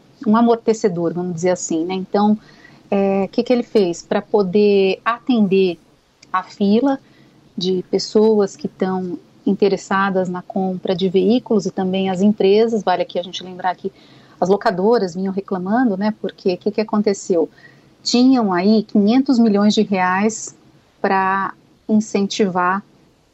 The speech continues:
a venda, né, ou compra de carros pelos consumidores, sendo que seriam quinze dias pro consumidor, pessoa física, e mais quinze pra quem compra a frota, que são as locadoras. Aí, diante da procura, o governo aumentou em mais quinze dias pra pessoa física e o dinheiro se esgotou.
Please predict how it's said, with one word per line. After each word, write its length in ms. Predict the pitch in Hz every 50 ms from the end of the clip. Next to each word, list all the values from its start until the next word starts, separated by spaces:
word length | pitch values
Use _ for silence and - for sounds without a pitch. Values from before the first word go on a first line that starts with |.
| _ _
a 120 | - 202 202
venda, 440 | 180 175 190 190 190 202 202 190
né, 160 | 180 185 190 180
ou 100 | 175 175
compra 460 | - - 196 190 196 190 - 196 190
de 100 | 185 202
carros 460 | - - 185 185 185 196 202 - -
pelos 420 | - _ 190 190 190 190 190 -
consumidores, 560 | - - 202 196 - 233 247 208 175 160 160 -
sendo 180 | - 202 196
que 220 | 214 - - 220 - - - -
seriam 280 | - - 226 196 190 190
quinze 280 | - - 269 269 262
dias 200 | 226 190 208 202
pro 120 | - - 208
consumidor, 640 | 214 - 196 - - - 190 185 165 190 190 202
pessoa 300 | 202 - 190 - - 180
física, 520 | 180 - - 233 254 240 254 269 - 285 285 - - - - - - -
e 80 | 220
mais 340 | 220 226 247 262 269 - -
quinze 460 | - - - 254 262 277 262 214 196
pra 160 | 196 - 190 196
quem 180 | - 214 208
compra 360 | 208 - 208 208 208 - 226
a 20 | 226
frota, 420 | - - - 185 185 190 - -
que 100 | 208 -
são 200 | - - 208 208
as 100 | 208 202
locadoras. 600 | 196 208 - - 240 202 175 156 156 - - - - - - - - - - -
Aí, 100 | 196 196
diante 220 | 196 294 311 302
da 120 | 269 269 269
procura, 520 | - 208 180 - - - 240 254 247 214
o 40 | 190
governo 300 | 175 180 175 202 208 208
aumentou 280 | 208 208 202 202 -
em 60 | 202 202
mais 180 | 202 233 254
quinze 260 | - - 247 220 214
dias 200 | 185 170 185 170
pra 120 | - - 180
pessoa 320 | - - - - - 185
física 520 | 180 - - 233 247 262 254 - - 285 269
e 80 | 262
o 40 | 262
dinheiro 300 | 220 262 240 226 220 226
se 120 | - -
esgotou. 440 | 226 220 220 269 269 - - - -